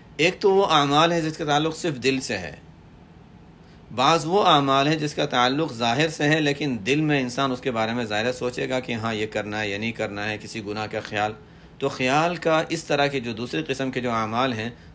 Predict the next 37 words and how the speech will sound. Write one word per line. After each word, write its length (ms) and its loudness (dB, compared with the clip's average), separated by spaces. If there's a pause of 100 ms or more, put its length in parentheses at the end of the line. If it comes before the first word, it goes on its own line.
اس 160 -6
میں 120 0
کسی 280 -4
خیال 420 -2
کا 220 0 (120)
آ 220 4
جانا، 400 2 (1800)
چوری 240 -4
کرنے 280 -2
کا 80 -4
خیال 300 0
آ 100 2
گیا، 200 -8 (1200)
کسی 240 0
کو 80 2 (160)
سامنے 280 2
جھوٹ 220 0
بولنے 340 2
کا 120 2
خیال 300 4
آ 100 6
گیا، 260 -2 (1040)
تو 100 -2
خیال 480 0
آ 200 2
جانا 560 0
یا 200 0
دل 140 2
میں 140 -2
یہ 160 4
سوچ 480 -2
آ 160 2
جانا 360 0
کہ 160 0
اچھا، 240 0
چلو، 220 -2
اس، 160 -2